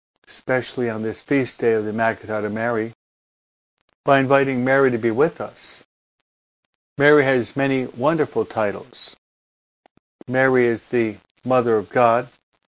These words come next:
Mary is the Mother of the Church.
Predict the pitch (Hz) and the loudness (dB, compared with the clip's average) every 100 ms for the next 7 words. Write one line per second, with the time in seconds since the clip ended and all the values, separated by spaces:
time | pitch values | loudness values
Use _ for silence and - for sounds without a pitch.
0 | _ _ _ _ _ _ _ 135 131 127 | _ _ _ _ _ _ _ 0 2 2
1 | 117 - 113 123 113 107 98 - - 160 | 0 -2 0 2 2 -2 -10 -14 -2 0
2 | 107 - - | 0 -10 -20